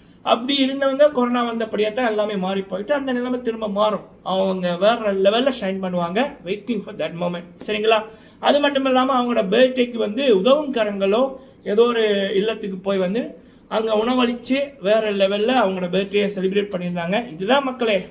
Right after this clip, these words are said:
லாஸ்லி அவர்களும் சரி, even மணி மாஸ்டர் அவர்களும் சரி, Bigg Boss சிக்ஸ் தமிழ் ஜனனி மேம் அவர்களும் சரி,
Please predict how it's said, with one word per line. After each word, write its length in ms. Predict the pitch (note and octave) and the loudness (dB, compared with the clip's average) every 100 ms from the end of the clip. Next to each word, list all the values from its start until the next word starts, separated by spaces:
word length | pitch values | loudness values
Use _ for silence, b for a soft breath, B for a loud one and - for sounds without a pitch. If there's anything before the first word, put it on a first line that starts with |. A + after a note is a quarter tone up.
| - | -6
லாஸ்லி 480 | D#3+ B3 C4 C4 C4 | 0 0 -2 2 2
அவர்களும் 480 | A#3 A3 A3 G#3+ | 2 0 0 0
சரி, 500 | G#3 F#3+ F#3+ G3 - - | -2 -4 -2 -4 -6 -8
even 220 | F#3+ G3 | -6 -4
மணி 240 | F3 A3+ | -2 -2
மாஸ்டர் 340 | C4 B3 B3 A3 | -2 -2 -2 0
அவர்களும் 320 | G3 F#3+ F#3+ | 0 0 -4
சரி, 440 | F#3+ F#3 F#3 G3 B B B - | -4 -4 -4 -8 B B B -2
Bigg 180 | A#3+ G#3 | -2 2
Boss 100 | C4 | 2
சிக்ஸ் 320 | B3 A#3 - | 2 -8 -6
தமிழ் 220 | A3 G3 | -4 -4
ஜனனி 360 | F3+ F#3+ A3+ B3 | -4 -4 -2 -2
மேம் 40 | |
அவர்களும் 460 | A#3 G#3 G3 F#3 F#3 | 0 0 -2 -4 -6
சரி, 400 | F#3 F3+ A3 | -4 -4 -4